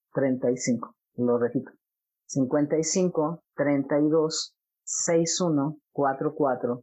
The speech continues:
tres cinco. Solo WhatsApp. No me llamen, no es mal plan,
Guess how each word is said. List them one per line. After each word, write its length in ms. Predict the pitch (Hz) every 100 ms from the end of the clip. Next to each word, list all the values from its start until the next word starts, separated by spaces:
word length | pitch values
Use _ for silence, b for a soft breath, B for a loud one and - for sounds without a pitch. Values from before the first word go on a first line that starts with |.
| _
tres 320 | 131 135 -
cinco. 420 | 131 127 160 160 - _ _ _
Solo 400 | - 175 165 147
WhatsApp. 480 | 147 160 - - _ _ _ _ -
No 280 | 147 160
me 140 | 190 170
llamen, 420 | 147 147 156 175
no 160 | 165 165
es 60 | 170
mal 220 | 156 156
plan, 280 | 147 139